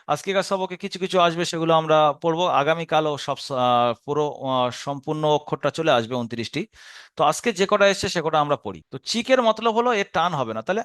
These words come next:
আলিফ, একদম কোনোভাবে টান দেওয়া যায় না। আলিফ, আলিফ পড়া যাবে না, আলিফ, আলিফ। আচ্ছা, এক আলিফ টান বলতে কি বোঝায়? এক আলিফ টান বলতে একটা খোলা আঙুল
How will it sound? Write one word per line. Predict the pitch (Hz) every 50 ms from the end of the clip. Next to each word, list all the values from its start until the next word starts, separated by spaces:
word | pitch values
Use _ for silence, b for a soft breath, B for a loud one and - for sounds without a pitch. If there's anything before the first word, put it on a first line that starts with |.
| - -
আলিফ, | 185 170 131 - - - - _ -
একদম | - 208 208 - - 254 254
কোনোভাবে | - - 233 247 233 226 220 220
টান | 208 180 170
দেওয়া | 151 135
যায় | 127 127
না। | 123
আলিফ, | - - 156 165 165 170 175 175 170 170 170 170 170 170 170 170 170 170 170 160 - _ _ _ _ _ _ -
আলিফ | 131 143 165 180 180 180 180 175 175 175 175 175 180 180 185 185 175 180 _ _ _ _ -
পড়া | 131 120 110
যাবে | 101 95 95
না, | 92 90 -
আলিফ, | - - - - - - - - _ _ _ _ _ _ _ -
আলিফ। | 190 180 147 - - - - - _ _ -
আচ্ছা, | - - - 120
এক | - 151 185 -
আলিফ | 233 240 262 233
টান | - 233 220 226 233
বলতে | 240 233 226 233
কি | 220 226
বোঝায়? | 202 190 175 202 - -
এক | 180 175
আলিফ | 208 208 226 226
টান | - 208 196 196
বলতে | 185 180 170 170
একটা | 165 160 - 175
খোলা | - - - 220 233 240 240 226
আঙুল | 226 233 233 247 285 311 311